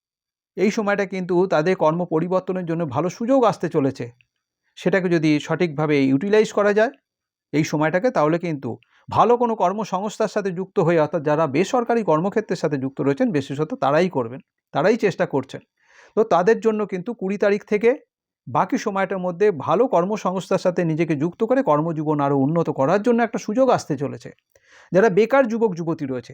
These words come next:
তাদের জন্য কিন্তু পুরো মাসটা শুভ হলেও কুড়ি তারিখ থেকে বাকি সময়টার মধ্যে ভালো কর্মপ্রাপ্তির মধ্য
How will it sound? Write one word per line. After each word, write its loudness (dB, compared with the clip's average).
তাদের 0
জন্য -2
কিন্তু -4
পুরো 4
মাসটা 2
শুভ -6
হলেও 2
কুড়ি -2
তারিখ 2
থেকে -2
বাকি 0
সময়টার -4
মধ্যে 2
ভালো 2
কর্মপ্রাপ্তির 0
মধ্য -6